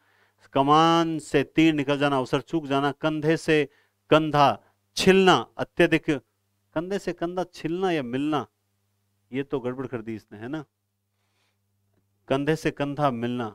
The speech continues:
कंधा मिलना, अत्यधिक भीड़ होना, कंधे से कंध मिलना,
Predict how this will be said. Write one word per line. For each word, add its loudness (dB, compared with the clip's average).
कंधा -6
मिलना, -10
अत्यधिक 0
भीड़ -4
होना, -8
कंधे -8
से -12
कंध -14
मिलना, -16